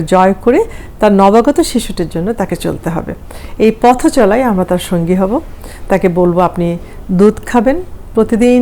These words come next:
দু গ্লাস করে যদি সম্ভব হয়, নাহলে at least এক গ্লাস খাবেন। ডিম খেতে বলবো, কেন প্রোটিনটি বা আমিষ জাতীয় খাবারের প্রয়োজন বেশি। তো এখন ধরুন শহুরে মেয়েরা তো খাচ্ছে, কিন্তু যারা প্রান্তিক তৃণমূলে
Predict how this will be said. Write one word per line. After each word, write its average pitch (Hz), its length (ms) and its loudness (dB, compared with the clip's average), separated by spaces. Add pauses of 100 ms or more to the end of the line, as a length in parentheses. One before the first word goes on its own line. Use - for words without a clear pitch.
(100)
দু 214 140 4
গ্লাস 214 200 2 (120)
করে 247 140 2 (480)
যদি 196 140 2 (100)
সম্ভব 175 380 0
হয়, 220 140 -2 (240)
নাহলে 220 180 2 (100)
at - 140 -4
least 277 160 0 (120)
এক 208 140 0
গ্লাস 240 180 0 (120)
খাবেন। 165 240 -4 (1000)
ডিম 240 240 6
খেতে 202 260 2
বলবো, 156 180 0 (100)
কেন 208 140 0 (140)
প্রোটিনটি 294 560 2 (380)
বা 202 80 2 (140)
আমিষ 220 260 4
জাতীয় 240 260 0
খাবারের 190 340 2
প্রয়োজন 180 300 0 (100)
বেশি। - 260 -6 (640)
তো - 40 -2 (100)
এখন 285 180 0 (640)
ধরুন 294 220 4 (120)
শহুরে 311 300 6 (100)
মেয়েরা 294 260 6
তো 285 140 2
খাচ্ছে, 254 340 0 (600)
কিন্তু 240 280 0
যারা 254 240 6
প্রান্তিক 247 380 2 (100)
তৃণমূলে 240 400 4